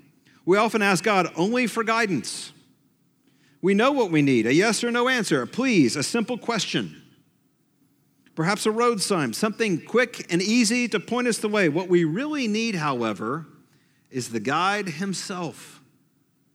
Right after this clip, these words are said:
I don't know where you are this morning. I'm sure in a room like this, there are lots of people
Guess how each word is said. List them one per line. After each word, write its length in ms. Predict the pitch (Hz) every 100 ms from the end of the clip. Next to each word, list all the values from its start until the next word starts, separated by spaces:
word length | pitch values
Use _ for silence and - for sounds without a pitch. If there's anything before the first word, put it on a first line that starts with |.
| _ _ _ _ _ _ _
I 80 | -
don't 120 | 175
know 60 | 143
where 120 | 139
you 180 | 131 127
are 140 | 131
this 200 | 110 -
morning. 340 | 110 95 82 - _ _ _ _ _ _ _ _ _ _ _
I'm 120 | 143
sure 320 | - 170 151
in 140 | 135 127
a 40 |
room 240 | 120 147
like 200 | 165 165
this, 240 | 165 175 -
there 200 | 160 143
are 40 |
lots 420 | 117 120 123 139 170
of 160 | -
people 460 | - 135 120 107